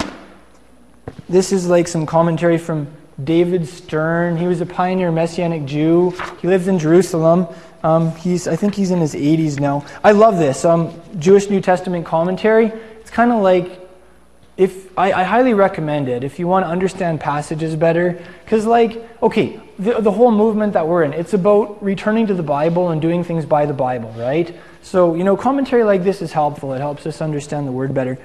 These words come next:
I'll, I'll, I'll read to you a little section from here,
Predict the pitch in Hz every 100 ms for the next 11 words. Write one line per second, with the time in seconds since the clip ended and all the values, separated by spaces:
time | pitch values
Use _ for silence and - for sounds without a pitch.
0 | - - 175 170 175 175 180 196 196 220
1 | 196 185 175 175 160 180 165 160 143 156
2 | 160